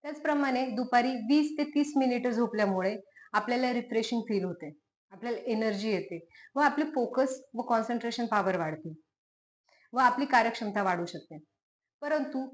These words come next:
दुपारी नव्वद मिनिटांपेक्षा जास्त झोपल्यामुळे आपल्या बॉडीतील ब्लड प्रेशर वाढून आपल्याला स्ट्रोकची रिस्क वाढू शकते,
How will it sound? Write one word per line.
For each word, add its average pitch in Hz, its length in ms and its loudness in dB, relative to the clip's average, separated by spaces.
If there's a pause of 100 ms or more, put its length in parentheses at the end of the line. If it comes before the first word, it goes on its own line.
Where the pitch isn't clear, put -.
(120)
दुपारी 240 380 2
नव्वद 247 400 6
मिनिटांपेक्षा 254 800 2
जास्त 233 360 2
झोपल्यामुळे 196 600 -2 (500)
आपल्या 226 280 -2
बॉडीतील 196 540 0 (800)
ब्लड 214 240 -4
प्रेशर 240 380 0
वाढून 220 400 4 (580)
आपल्याला 233 320 0
स्ट्रोकची 247 480 -2
रिस्क 240 280 -4
वाढू 220 200 4
शकते, 214 540 -6